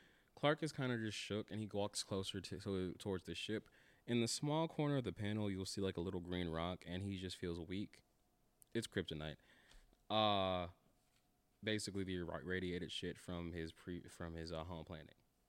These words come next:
Great. Nice little quick introduction, blink if you miss it type of thing. And then they leave, it's raining, and there's a panel where there's someone, in, a shadowy figure, that's watching them.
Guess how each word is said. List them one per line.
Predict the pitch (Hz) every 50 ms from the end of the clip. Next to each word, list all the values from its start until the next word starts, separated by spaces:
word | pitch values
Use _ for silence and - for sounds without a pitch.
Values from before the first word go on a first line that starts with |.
| _ _ _ _ -
Great. | 92 95 101 98 87 80 - - -
Nice | 85 87 90 95 101 - -
little | 101 95 98 92
quick | - - 104 - -
introduction, | 95 92 - - 87 92 98 104 - - 107 101 92
blink | 87 95 98 95
if | 98 87 92
you | 95
miss | 92 92 90 85 -
it | 76 -
type | 98 87 -
of | - 82
thing. | - - 87 82 82
And | 85 90
then | 87
they | 90 90 90
leave, | 90 90 95 104 110 113 117 113
it's | 95 90 - -
raining, | 87 85 92 107 117 120 117 113 113 110 - - - - - - - _ -
and | 117 120
there's | 117 107 -
a | 92
panel | - 131 180 214 220 208 208 196
where | 175 160
there's | 156 147 143 -
someone, | - 147 147 151 143 143 143 139 -
in, | 101 95 - -
a | 104 98
shadowy | - - 123 123 127 131 127 127 123
figure, | 120 - 98 87 82 78 76 82 98 - _ -
that's | 90 87 -
watching | 131 135 147 160 - - 76
them. | - - - -